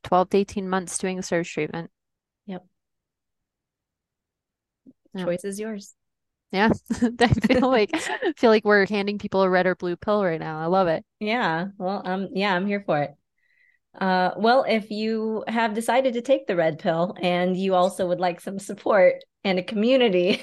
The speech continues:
Speaker 2: <laughs> to make you feel better about that decision, 'cause, you know, it can, it can suck to <laughs> decide that, uh, you know what, I have an illness that I need to treat. It, it sucks in the moment, and then you start feeling better through treatment, and then you realize it doesn't suck.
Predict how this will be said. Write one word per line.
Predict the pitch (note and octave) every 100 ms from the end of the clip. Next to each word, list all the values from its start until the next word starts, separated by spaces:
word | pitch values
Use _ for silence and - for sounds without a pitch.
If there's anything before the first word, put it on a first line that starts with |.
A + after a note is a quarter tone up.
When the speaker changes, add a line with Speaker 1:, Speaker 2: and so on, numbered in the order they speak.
| - A3+ -
Speaker 2:
<laughs> | A#3+ - - - - - _ - - - D#4 -
to | C#4+ A3 G#3
make | G#3 G3+
you | G#3 G3+
feel | - G3+ F#3+ F#3
better | F3 G3 G3 G3
about | F3+ F#3
that | D#3+ -
decision, | F3 F3+ E3+ F3+ F#3
'cause, | A#3 A#3 D4
you | D#4
know, | G3+ F#3 F#3+ - _ _ _ _ _
it | B3 B3
can, | D#4 C4 A3+ _ _ _ -
it | C#4
can | E4+ D4+
suck | - G3 G3+ -
to | -
<laughs> | F#3
decide | A3+ A3+ - G#3+ G3+
that, | - B3 F3+ F#2 G3+
uh, |
you | G3 G3+
know | G3
what, | G3+
I | F#3+
have | G3+ F#3
an | F3+
illness | G3+ G3+ F3+ F3+
that | F3
I | F3
need | F3 D#3+
to | D#3+
treat. | - E3+ F#3 - _ F3+ F#3 -
It, | G3+ F3+
it | - G3+
sucks | - A3+ A3+ B3+
in | A3+
the |
moment, | G3+ F#3+ G#3+ C#4+ D4 -
and | G3
then | G3 G3+
you | G#3
start | G3+ F#3 -
feeling | G3 F#3 F3
better | E3+ F3
through | F3 F3
treatment, | - F#3+ G#3+ G#3+
and | F3
then | E3+ E3+
you | E3
realize | F3 E3+ D#3
it | -
doesn't | D#3 -
suck. | D3 - -